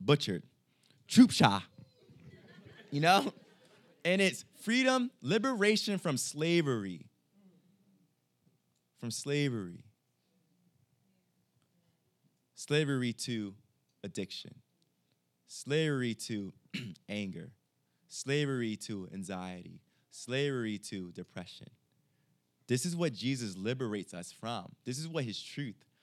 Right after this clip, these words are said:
liberates me from, liberates you from. So the question is, do you want to be liberated?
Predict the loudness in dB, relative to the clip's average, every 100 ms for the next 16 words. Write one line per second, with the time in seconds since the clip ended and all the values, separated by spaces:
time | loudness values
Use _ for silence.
0 | _ _ _ -8 -6 -6 -6 -8 -14 -12
1 | -8 -2 -2 -2 -4 -10 -10 -12 -6 -6
2 | -4 -6 -6 -8 -2 -2 -4 -4 -2 -2
3 | -4 -10 -16 _ _ _ _ _ _ _
4 | _ _ _ _ _ _ _ _ _ 0
5 | 0 2 0 0 0 0 0 -2 -2 -2
6 | 0 0 -2 -4 -6 -4 -4 -4 -4 -2
7 | -4 -4 -10